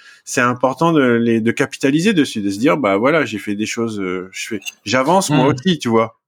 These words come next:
Speaker 1: Peut-être, euh,
Speaker 2: Puis savoir qu'ils existent aussi, tout bêtement.
Speaker 1: Mais ouais, exactement.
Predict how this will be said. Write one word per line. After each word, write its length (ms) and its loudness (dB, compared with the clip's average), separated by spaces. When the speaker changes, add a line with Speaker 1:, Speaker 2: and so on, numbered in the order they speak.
Speaker 1:
Peut-être, 340 -2
euh, 160 4
Speaker 2:
Puis 120 0
savoir 340 2
qu'ils 180 0
existent 380 0
aussi, 200 -4
tout 120 -10
bêtement. 340 -2
Speaker 1:
Mais 140 4
ouais, 280 0
exactement. 600 -4